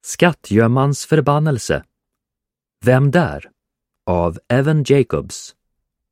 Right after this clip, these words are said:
Illustrerad av Don Arvidsson. Översatt av Julia Svanberg. Hegas. Jag som läser heter Jakob Stefansson.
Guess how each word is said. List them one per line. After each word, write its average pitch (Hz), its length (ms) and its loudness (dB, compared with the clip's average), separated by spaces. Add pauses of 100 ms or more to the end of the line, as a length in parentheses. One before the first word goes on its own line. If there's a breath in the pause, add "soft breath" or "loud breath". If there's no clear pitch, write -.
(460)
Illustrerad 175 680 2
av 110 260 2 (200)
Don 143 520 0
Arvidsson. 92 680 -2 (580)
Översatt 90 540 -2
av 107 360 0 (320)
Julia 110 520 0
Svanberg. 92 840 -2 (1300)
Hegas. 92 680 0 (1120)
Jag 90 240 2
som 80 180 -4
läser 101 380 -2
heter 139 460 -2 (420)
Jakob 117 480 0
Stefansson. 90 680 -2